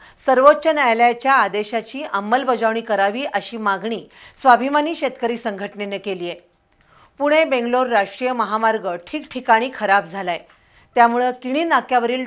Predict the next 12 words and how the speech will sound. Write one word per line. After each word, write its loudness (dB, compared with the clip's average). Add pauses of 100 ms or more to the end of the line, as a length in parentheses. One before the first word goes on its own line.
टोल 2
वसुली -4
बंद -2
करावी, 0 (300)
अन्यथा 0
स्वाभिमानी 0
स्टाईलनं -2 (140)
टोल 0
वसुली -4
बंद -2
पाडू, 0
असा 2